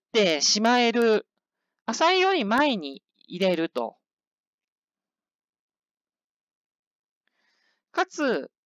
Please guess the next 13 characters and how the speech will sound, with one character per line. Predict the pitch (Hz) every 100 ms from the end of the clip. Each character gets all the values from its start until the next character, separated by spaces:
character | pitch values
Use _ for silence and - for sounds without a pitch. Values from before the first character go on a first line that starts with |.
| _
ま | 226 196
あ、 |
三 | 233
谷 | 294 277 202 143 120 _ _ _ _ _ _ _ _ _ _ _ _ -
と | 190
違 | - 233 277
っ | - _ -
て | 349 262 -
足 | 254 - 359
を、 | 330 170 - _ _ _ _
あ、 | - 143 _ _
比 | -
較 | -